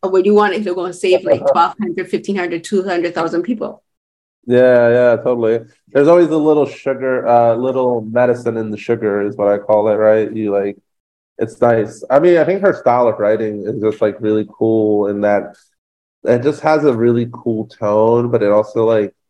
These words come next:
Speaker 2: it's so subtle, but so
Speaker 1: Mm-hmm.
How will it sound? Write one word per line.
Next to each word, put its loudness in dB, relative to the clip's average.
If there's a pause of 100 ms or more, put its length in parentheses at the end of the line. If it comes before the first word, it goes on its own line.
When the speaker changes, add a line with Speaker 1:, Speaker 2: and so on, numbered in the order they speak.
(1000)
Speaker 2:
it's -10
so 2
subtle, 2
but -4
so 2
Speaker 1:
Mm-hmm. -12